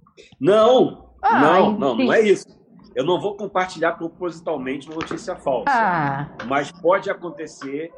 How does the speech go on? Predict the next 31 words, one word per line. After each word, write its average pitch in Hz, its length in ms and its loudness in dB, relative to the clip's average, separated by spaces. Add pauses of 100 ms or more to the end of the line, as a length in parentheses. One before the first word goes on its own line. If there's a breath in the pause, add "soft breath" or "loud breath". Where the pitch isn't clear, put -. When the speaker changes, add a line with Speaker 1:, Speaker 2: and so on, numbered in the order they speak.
(200)
Speaker 1:
de 123 280 -14
eu 135 160 -4
ser 147 180 -6
enganado, 143 640 -4 (760 loud breath)
Speaker 2:
Ah, 320 280 4
Speaker 1:
em - 20 2
determinado 403 400 2
momento 392 380 2
eu 254 40 4
me - 100 2
Speaker 2:
sim. 151 60 2
Speaker 1:
enganar 147 480 2
e 165 60 -10
post-, 175 340 -10
e 143 80 -14
postar 156 280 -8
alguma 151 240 -8
coisa 160 260 -8
falsa. - 340 -6
Speaker 2:
Mas 415 200 2
aí 403 260 4
Speaker 1:
Como 415 60 2
eu 370 80 4
Speaker 2:
depois 403 260 2
Speaker 1:
tenho 359 120 -2
certeza 247 460 -6
que 190 180 -2
muita 190 300 0
gente 151 300 -8
aconteceu 160 680 -10 (400)
na, 131 1120 -6